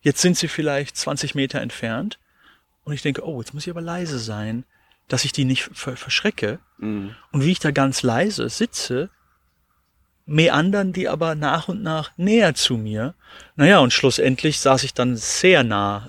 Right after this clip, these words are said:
Speaker 1: äh, quasi zwischen diesem speisenden,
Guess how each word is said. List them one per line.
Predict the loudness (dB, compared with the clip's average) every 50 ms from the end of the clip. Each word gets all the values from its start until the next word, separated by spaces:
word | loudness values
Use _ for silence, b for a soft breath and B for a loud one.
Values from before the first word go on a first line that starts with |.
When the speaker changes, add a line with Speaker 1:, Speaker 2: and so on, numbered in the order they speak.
| -16 -18
Speaker 1:
äh, | -20 -18 -16 -16 -16 -14
quasi | -4 4 6 6 6 6 4 0 -2 -4 -10 -14 -14 -16 -16 -16 _
zwischen | -10 -2 2 4 4 4 4 4
diesem | 2 2 0 0 0 0 -2 -4 -6 -10 _ _ _ _ _ _ _ -4
speisenden, | -4 0 2 4 6 8 8 6 8 6 6 8 8 8 8 6 4